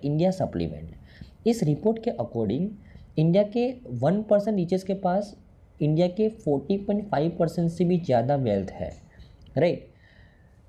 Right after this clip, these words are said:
The report uncovered that there is a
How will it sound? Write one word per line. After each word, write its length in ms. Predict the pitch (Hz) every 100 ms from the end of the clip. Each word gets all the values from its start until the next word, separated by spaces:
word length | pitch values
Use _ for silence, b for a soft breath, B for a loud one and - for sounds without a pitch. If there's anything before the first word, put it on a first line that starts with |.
| - - - - - - - - -
The 100 | 170
report 380 | 170 254 269 - - 185
uncovered 500 | 226 226 202 214 196
that 240 | 139 214
there 200 | 202 185
is 140 | 208
a 80 | 220